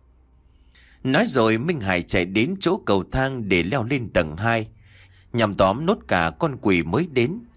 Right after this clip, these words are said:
Lão Lý gật đầu nói vọng. "Cẩn thận đấy, con mới đến chắc phải đạt đến lệ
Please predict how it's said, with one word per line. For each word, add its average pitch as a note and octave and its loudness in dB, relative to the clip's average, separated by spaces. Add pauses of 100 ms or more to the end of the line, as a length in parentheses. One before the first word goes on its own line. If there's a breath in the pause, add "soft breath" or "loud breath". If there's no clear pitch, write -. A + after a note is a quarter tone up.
(100)
Lão G2+ 2
Lý B2 0
gật D#2+ 2 (120)
đầu D#2+ 2
nói F#2 -2
vọng. D2+ 0 (560 soft breath)
"Cẩn F#2+ 2
thận F#2 2
đấy, A#2 0
con A2 2
mới A2 0
đến A#2+ -2
chắc F#3+ 0
phải E2 0
đạt D#2+ 0
đến G#2+ 0
lệ F2+ 0